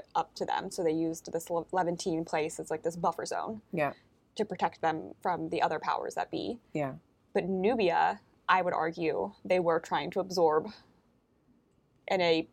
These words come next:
Speaker 1: colonial, or have it as a colony, quote unquote. It just also is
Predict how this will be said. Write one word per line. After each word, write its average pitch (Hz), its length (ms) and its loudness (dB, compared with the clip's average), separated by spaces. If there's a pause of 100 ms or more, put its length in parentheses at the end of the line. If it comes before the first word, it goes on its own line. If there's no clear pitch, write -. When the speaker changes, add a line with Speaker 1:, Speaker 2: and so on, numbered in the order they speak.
(140)
Speaker 1:
colonial, 175 540 4
or 202 180 6
have 208 220 8
it - 100 4
as 196 120 4
a 170 80 -4
colony, 185 840 -4
quote 160 220 0
unquote. 156 640 -4 (260)
It 196 80 -8
just 170 200 -4
also 160 300 0
is 143 140 -4